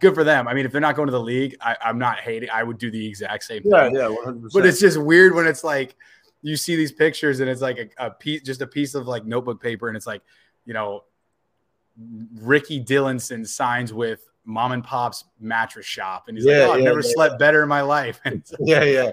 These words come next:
Speaker 1: it's like the most random endorsements imaginable.
Speaker 2: Yeah, dude. Then you have these top tier guys with, like, Lamborghini. <laughs>
Speaker 1: Yeah, I saw that. Didn't some
Speaker 2: Oh.
Speaker 1: kid just get a Lambo de-, like, dealership sponsor?
Speaker 2: Yeah.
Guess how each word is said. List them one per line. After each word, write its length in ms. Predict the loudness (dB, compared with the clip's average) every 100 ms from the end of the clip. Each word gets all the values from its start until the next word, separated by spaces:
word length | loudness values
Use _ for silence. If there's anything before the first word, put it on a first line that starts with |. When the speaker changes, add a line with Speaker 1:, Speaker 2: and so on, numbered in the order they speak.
| -2
Speaker 1:
it's 200 | -2 -2
like 140 | -4 -4 -6
the 140 | -8 -4
most 200 | -6 -6 -10 -20 -18 -6
random 920 | -4 -2 -2 0 0 0 0 0 -2
endorsements 1000 | -4 -4 -6 0 2 2 0 -2 -10 -10
imaginable. 880 | -14 -10 -4 -2 -2 -4 -16 -20 -20 _ _ _ _ _ 2
Speaker 2:
Yeah, 180 | 4
dude. 240 | 4 0 -4
Then 100 | -2
you 80 | -2
have 120 | -2
these 160 | -6
top 260 | -4 -2 -2
tier 120 | -8
guys 320 | -8 -6 -6 -10
with, 140 | -10
like, 300 | -6 -6 -10 _ _ _
Lamborghini. 640 | -14 -12 -12 -12 -12 -12 -16 _ _ -20 _ _ -20
<laughs> 120 | -20 _ _ _ -6
Speaker 1:
Yeah, 200 | 0 0
I 100 | 0
saw 420 | -6 -4 -2 0
that. 200 | -2 -4
Didn't 200 | -8 -8
some 200 | -6 -6
Speaker 2:
Oh. 20 |
Speaker 1:
kid 220 | -6 -8
just 180 | -8 -8
get 100 | -6
a 40 | -6
Lambo 440 | -6 -10 -8 -6
de-, 180 | -6 -8
like, 400 | -10 -12 -14 -12
dealership 560 | -10 -8 -6 -6 -8 -8 _ _
sponsor? 800 | -18 -10 -8 -6 -6 -6 -6 -8 -16 _ _
Speaker 2:
Yeah. 320 | -4 -2 -2